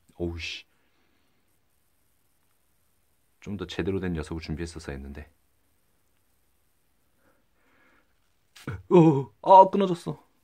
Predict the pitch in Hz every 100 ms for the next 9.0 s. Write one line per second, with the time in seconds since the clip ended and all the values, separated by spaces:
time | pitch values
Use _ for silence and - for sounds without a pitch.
0 | _ _ _ _ _ _ _ _ _ -
1 | _ _ _ - 92 - 85 82 90 98
2 | 85 87 80 87 82 _ _ _ _ _
3 | _ _ _ _ _ _ _ _ 87 87
4 | 92 85 76 71 67 - _ _ _ _
5 | _ _ _ _ _ _ _ _ _ _
6 | _ _ _ - 80 82 85 95 90 85
7 | - _ _ - - 92 113 117 113 104
8 | 98 90 - 101 82 85 95 95 82